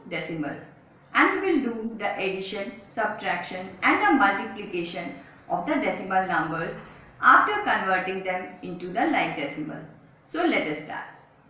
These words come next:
We have already studied about fractions. Now let us look at some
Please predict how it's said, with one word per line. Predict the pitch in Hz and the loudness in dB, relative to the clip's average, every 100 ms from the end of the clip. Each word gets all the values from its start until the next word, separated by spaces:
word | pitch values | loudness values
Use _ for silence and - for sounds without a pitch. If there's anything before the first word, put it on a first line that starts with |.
| _ _ _ - | _ _ _ -12
We | 185 247 262 | -4 -2 0
have | 214 175 - - | -2 -2 -4 0
already | 202 240 277 | 2 2 2
studied | 359 - 180 190 202 | 0 0 0 0 -2
about | 151 160 208 - | 0 0 0 -4
fractions. | 156 156 135 135 135 - _ _ _ - | -4 -2 -4 -4 -6 -14 _ _ _ -4
Now | 160 165 | 2 4
let | 180 226 | 6 6
us | 415 - | 6 4
look | 226 196 202 | 6 6 8
at | 185 214 | 4 4
some | 202 180 | 0 -2